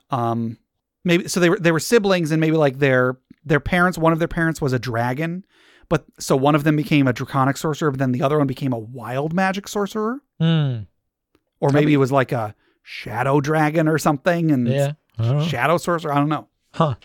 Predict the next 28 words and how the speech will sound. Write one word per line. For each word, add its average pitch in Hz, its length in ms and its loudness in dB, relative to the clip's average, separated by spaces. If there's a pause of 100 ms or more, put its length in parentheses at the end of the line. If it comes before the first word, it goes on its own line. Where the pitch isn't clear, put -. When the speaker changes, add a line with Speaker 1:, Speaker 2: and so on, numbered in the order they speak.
(480)
Speaker 1:
I - 160 0
see. - 240 -10
I'm 277 240 2
re-, 185 260 4
that's 202 400 0
much, 175 380 2
I'm 165 140 2
realizing 185 400 4
I'm 156 120 0
much 175 220 0
more 170 240 4
interested 156 400 -4
in, 131 420 -2 (720)
like, 127 240 0
how 175 400 4 (380)
you 156 160 2
would 160 100 4
have 156 140 4
a 147 40 2
party 147 300 2
of 123 180 -2
different 143 320 -2
specializations 127 1040 -6 (320)
and 135 120 -6
how 135 160 2
that 135 260 0
would 135 100 0
work. 117 480 -6